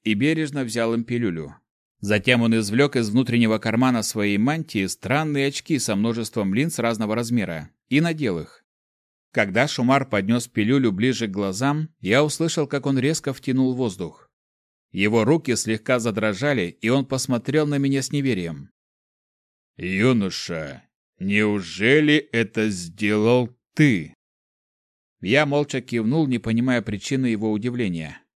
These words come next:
Конечно, это была качественная легендарная пилюля, но с опытом этого человека, думаю, он видел не одну такую. Шумар снова перевел взгляд на пилюлю,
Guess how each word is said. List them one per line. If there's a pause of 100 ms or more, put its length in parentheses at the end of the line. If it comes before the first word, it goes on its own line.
(440)
Конечно,
это
была
качественная
легендарная
пилюля, (240)
но
с
опытом
этого
человека,
думаю,
он
видел
не
одну
такую. (1160)
Шумар
снова
перевел
взгляд
на
пилюлю,